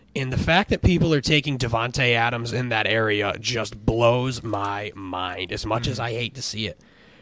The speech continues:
Speaker 1: Again, granted, Derek Carr, I, you know, we're not talking about Derek Carr like some superstar, but he's such a different quarterback from Jimmy G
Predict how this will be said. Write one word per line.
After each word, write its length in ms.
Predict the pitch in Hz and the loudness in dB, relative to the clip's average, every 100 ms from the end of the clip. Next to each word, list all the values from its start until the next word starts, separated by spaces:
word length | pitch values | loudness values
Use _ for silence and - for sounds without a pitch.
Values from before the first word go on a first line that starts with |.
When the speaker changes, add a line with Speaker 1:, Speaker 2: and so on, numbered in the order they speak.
| _ - | _ -2
Speaker 1:
Again, 280 | 165 160 180 | 2 4 4
granted, 440 | 139 170 185 165 | 4 2 2 0
Derek 260 | 139 185 - | 4 4 4
Carr, 180 | 240 226 | 4 4
I, 80 | 208 | 4
you 120 | 208 | 6
know, 120 | 208 | 6
we're 100 | 202 | 6
not 260 | 220 220 196 | 6 2 2
talking 180 | 214 214 | 4 4
about 180 | 185 170 | 4 4
Derek 220 | 180 - | 2 2
Carr 180 | 180 170 | 0 0
like 140 | 147 | -2
some 100 | 135 | -4
superstar, 580 | - 277 - - 101 95 - - _ _ _ - _ _ | 0 2 2 0 -2 -4 -10 -20 _ _ _ -20 _ _
but 160 | - - | 4 4
he's 240 | - 160 | 0 -2
such 260 | - 208 - | 0 0 0
a 60 | 135 | -2
different 520 | - 151 - 151 - | -2 -2 -2 -4 0
quarterback 480 | 131 117 101 101 - | 0 0 0 0 0
from 180 | 101 | -8
Jimmy 280 | 95 98 95 | -6 -6 -6
G 320 | 101 - - | -8 -10 -10